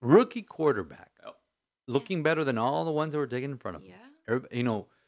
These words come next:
Speaker 1: San Francisco was terrified that they, that the, the, the fans were terrified that their team would take Mac Jones with a third pick.
Speaker 3: Yeah.
Speaker 1: You know, and they took, um,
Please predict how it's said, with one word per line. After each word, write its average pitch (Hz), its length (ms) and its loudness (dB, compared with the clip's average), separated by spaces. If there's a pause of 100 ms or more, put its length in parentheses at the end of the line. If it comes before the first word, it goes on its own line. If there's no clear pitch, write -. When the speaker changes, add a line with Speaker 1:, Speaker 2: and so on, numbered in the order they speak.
(300)
Speaker 1:
San 220 240 -2
Francisco 190 440 -6
was 131 160 -2
terrified 143 680 -2
that 104 320 -4 (240)
they, 120 220 -2
that 101 340 -6
the, 113 240 -10
the, 104 120 -10
the 95 100 -14
fans 110 340 -2
were 101 80 -8
terrified 127 640 -2
that 98 220 -4 (260)
their 101 80 -8
team 135 240 -2
would 117 180 -4
take - 300 -2
Mac 113 220 -6
Jones 104 420 -8 (200)
with 104 120 -10
a 98 40 -6
third 95 280 -4
pick. 95 320 -10
Speaker 3:
Yeah. 92 80 -20 (600)
Speaker 1:
You 117 80 -8
know, 113 80 -2
and 101 80 -4
they 101 80 -4
took, 113 420 -6
um, 92 500 -6